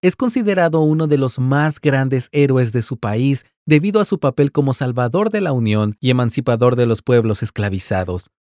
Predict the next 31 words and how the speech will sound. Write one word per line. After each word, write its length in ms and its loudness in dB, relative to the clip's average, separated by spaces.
Su 160 2
ascenso 520 0
desde 260 -2
sus 280 -4
humildes 600 0
comienzos 720 -2
hasta 300 -2
alcanzar 580 -2
el 140 -2
cargo 340 0
más 380 -2
alto 400 -2
es 160 -4
una 160 -2
historia 400 0
digna 420 0
de 80 -2
contar. 560 -6
Los 200 2
cristianos 460 -2
tenemos 460 0
dos 440 -2
grandes 640 0
héroes, 540 -2
sabiendo 440 0
que 120 -4
hay 120 2
gran 260 0
distancia 560 -2
entre 360 -2
ellos, 360 -4